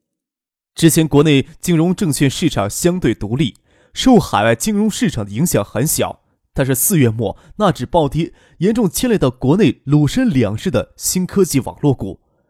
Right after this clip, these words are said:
刘奇俊就在海外金融市场下了些功夫。他摇了摇头，说道：“六月中旬啊，那指反弹是以微软反垄断再货转机这一关键、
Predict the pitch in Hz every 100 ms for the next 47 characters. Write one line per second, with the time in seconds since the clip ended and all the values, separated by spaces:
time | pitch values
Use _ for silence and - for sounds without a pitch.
0 | _ - 127 147 143 135 117 - _ -
1 | 220 208 - - 101 131 - 226 220 -
2 | 180 - 95 - - 170 117 107 127 123
3 | 180 202 - - _ _ _ - 123 113
4 | 123 127 202 - 95 - - _ - -
5 | 135 113 73 _ _ _ _ _ _ _
6 | _ _ _ _ _ _ _ _ _ _
7 | _ _ _ _ _ _ _ _ _ _
8 | 135 127 117 135 139 - 110 104 - -
9 | 107 123 - 110 104 110 107 _ - -
10 | - - - 123 107 104 127 139 110 110
11 | - 120 131 104 110 98 _ _ - 117
12 | 117 131 117 101 117 131 131 _ - 120
13 | - 117 123 123 -